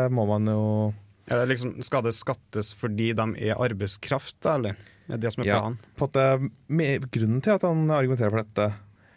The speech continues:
Speaker 1: det er at, eh, disse, det er snakk om at veldig mye jobber nå ble automatisert samtidig. Og at for å på en måte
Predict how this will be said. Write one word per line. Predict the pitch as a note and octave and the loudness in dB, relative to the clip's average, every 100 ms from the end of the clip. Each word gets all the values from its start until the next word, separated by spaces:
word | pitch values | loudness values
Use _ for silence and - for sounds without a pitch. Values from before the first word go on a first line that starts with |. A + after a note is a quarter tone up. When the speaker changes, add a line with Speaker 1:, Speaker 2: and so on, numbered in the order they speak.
| _ _ - | _ _ -8
Speaker 1:
det | A#2 A#2 A#2 | -4 0 2
er | A2 G#2 G#2 | 2 4 2
at, | G#2+ - A2+ | 0 -2 0
eh, | A2 G#2+ G#2+ A2 G#2+ - _ - - - - _ _ _ - | 4 4 4 4 0 -6 _ -20 -20 -20 -20 _ _ _ -4
disse, | C3+ - A#2+ A#2+ A#2+ - _ _ _ _ _ - | -2 0 2 2 0 -2 _ _ _ _ _ -4
det | C3 | -2
er | C3 | 0
snakk | A#2 | -2
om | A#2+ | -2
at | C3 | -2
veldig | D3 C#3+ C#3+ G2 A#2 | -2 0 2 2 2
mye | C3+ G#2 C3+ - - | 2 2 0 -2 -4
jobber | C#3+ A#2 A#2+ C#3+ - | -2 0 0 -2 -6
nå | A#2+ A2 | -4 0
ble | A2+ A2 | 0 0
automatisert | A#2 B2+ C3 F#3 - - | -2 -4 -2 -4 -6 -18
samtidig. | - D3+ A2 B2+ E3 - _ _ _ _ - | -6 -4 -2 -2 -2 -6 _ _ _ _ -6
Og | A#2+ A#2 - | -2 -2 -2
at | B2 | -4
for | - A#2 | -2 -2
å | G#2+ A2 A2+ A2+ A2+ A2+ A2+ A2+ A2 | 0 0 0 2 2 2 4 2 2
på | A#2+ | -2
en | G#2 | 0
måte | G#2 | 0